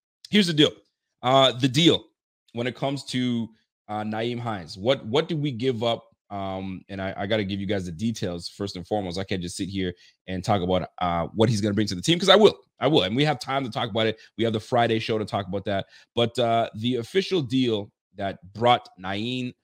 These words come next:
Nyheim Hines to the Bills, um, and us trading Zach Moss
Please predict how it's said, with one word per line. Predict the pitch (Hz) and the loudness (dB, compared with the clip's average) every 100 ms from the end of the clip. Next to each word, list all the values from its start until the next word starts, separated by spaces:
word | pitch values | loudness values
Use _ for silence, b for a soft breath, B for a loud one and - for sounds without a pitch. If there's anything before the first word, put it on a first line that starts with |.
| _ 113 | _ -2
Nyheim | 135 220 214 | 2 4 2
Hines | 147 143 123 90 85 - - | 0 -4 -4 -8 -12 -16 -8
to | 110 | -6
the | |
Bills, | 90 113 104 87 - _ _ - | -4 -2 -2 -6 -14 _ _ -8
um, | 98 98 95 92 90 - _ _ | -6 -4 -4 -6 -8 -16 _ _
and | 87 90 - | -12 -10 -6
us | 117 | -6
trading | - - 120 120 117 107 _ 92 | -6 -4 -2 0 -4 -8 _ -18
Zach | 90 113 117 | -4 -2 -2
Moss | 110 110 104 - | -2 -2 -4 -8